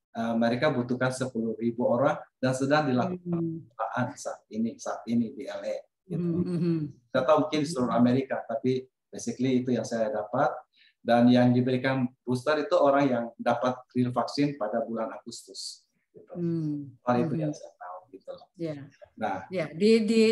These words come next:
Speaker 2: di, eh, di kita belum, belum ada. Jadi semua yang dilakukan ya yang masih yang, yang rutin-rutin aja, Pak, Pak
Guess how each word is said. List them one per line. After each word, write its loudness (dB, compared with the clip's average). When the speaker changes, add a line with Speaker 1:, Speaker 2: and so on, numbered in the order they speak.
Speaker 2:
di, 6
eh, -2
di 2
kita 0
belum, -2
belum -4
ada. 0
Jadi 0
semua 0
yang 4
dilakukan -2
ya 0
yang 2
masih 0
yang, 0
yang -4
rutin-rutin -2
aja, -4
Pak, -16
Pak -14